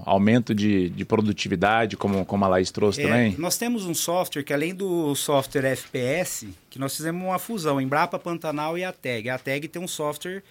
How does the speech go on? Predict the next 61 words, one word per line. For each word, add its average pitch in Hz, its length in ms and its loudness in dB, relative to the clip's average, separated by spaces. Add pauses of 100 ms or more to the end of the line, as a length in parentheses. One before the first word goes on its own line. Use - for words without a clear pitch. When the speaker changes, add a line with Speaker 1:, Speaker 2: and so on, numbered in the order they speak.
(480)
Speaker 2:
é, 127 600 -4
que 139 80 -4
é 127 40 -4
voltado 151 500 0
pra 160 120 -4
parte 151 300 -2
econômica 151 560 -4
da 127 100 -6
propriedade. 120 720 -8
O 120 140 -6
F 139 160 -2
P - 120 -4
S, 147 300 -2
ele 185 100 -8
é 185 60 -4
mais 170 260 0
voltado, 160 500 0
ele 160 100 0
analisa 170 400 2
a - 20 -6
parte 165 300 2
econômica 139 480 -4
também, 143 500 -6 (440)
mas 135 180 -4
ele 185 100 -2
faz 180 240 2
como 202 180 -4
um - 20 -6
painel 196 360 2
modal, 156 560 2
uma 131 160 -2
informação 156 480 -4
de 170 60 -8
uma 202 180 -6
vez 180 220 -4
ao 190 160 -2
ano, 139 120 0
porque 143 120 -6
a 139 40 -2
gente 160 200 -4
aplica 175 320 -8
o 170 40 -2
F 170 120 -8
P - 80 -6
S 156 220 -4
uma 175 100 -8
vez 170 160 -8
ao 185 120 -8
ano. 117 180 -6 (360)
Nós 143 140 -6
temos 214 220 -2
cisateg 196 520 2
mensalmente, 196 600 -4
onde 156 140 -4
ele 214 120 -6
gera 185 240 -2
fluxo 196 340 -10
de 160 60 -8
caixa 131 300 -2
pro - 160 -12
produtor. 139 520 -4